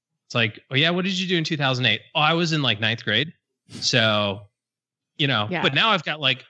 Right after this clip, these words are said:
Speaker 1: a hundred and fifty grand and I won't freak out. It's like, "Well, what happens if the next big decline happens when you have, like, three million?"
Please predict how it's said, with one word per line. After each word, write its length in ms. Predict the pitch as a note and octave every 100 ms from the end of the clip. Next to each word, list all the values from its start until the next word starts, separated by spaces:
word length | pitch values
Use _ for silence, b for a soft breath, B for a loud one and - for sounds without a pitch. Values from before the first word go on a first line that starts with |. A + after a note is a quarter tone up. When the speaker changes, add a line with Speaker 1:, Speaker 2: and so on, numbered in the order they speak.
| -
Speaker 1:
a 40 |
hundred 220 | C#3+ E3
and 80 | C#3
fifty 240 | D#3+ C#3+ A2+
grand 440 | B2+ C3+ A2+ B2
and 120 | D3+
I 100 | C#3+
won't 220 | F3+ C3 -
freak 240 | A2 G#2
out. 200 | G2 G2+
It's 120 | G#2+
like, 180 | C3 A#2 B B _
"Well, 120 | D3 E3+
what 240 | A#3+ -
happens 360 | - G3+ G3 D#3+
if 120 | -
the 140 | B2
next 440 | A#2+ C3 D3+ - - _ B B _ _ -
big 200 | D3 C3
decline 360 | C3+ - D3+ C3
happens 260 | C3 B2+
when 80 | A#2
you 60 | B2+
have, 80 | A#2
like, 160 | A2+
three 300 | - C#3+ D#3
million?" 520 | B2 B2 E3+ G2+ F2